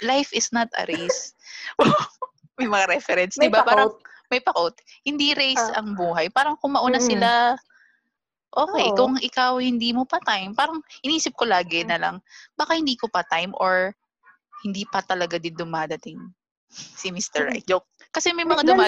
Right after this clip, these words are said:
Speaker 1: dumadating,
Speaker 2: pagiging
Speaker 1: pero
Speaker 2: single, te.
Speaker 1: Oo.
Speaker 2: Parang binibigyan ka nila ng ano eh, ng time, timeline.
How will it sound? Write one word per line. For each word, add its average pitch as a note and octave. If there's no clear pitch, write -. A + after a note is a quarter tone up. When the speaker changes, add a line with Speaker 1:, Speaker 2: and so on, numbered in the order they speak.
Speaker 1:
dumadating, F#4
Speaker 2:
pagiging C4+
Speaker 1:
pero B3+
Speaker 2:
single, F#3+
te. F3+
Speaker 1:
Oo. D#3+
Speaker 2:
Parang E4
binibigyan C#4
ka C#4+
nila C4+
ng B3+
ano A#3
eh, F3+
ng A3+
time, F#3+
timeline. G3+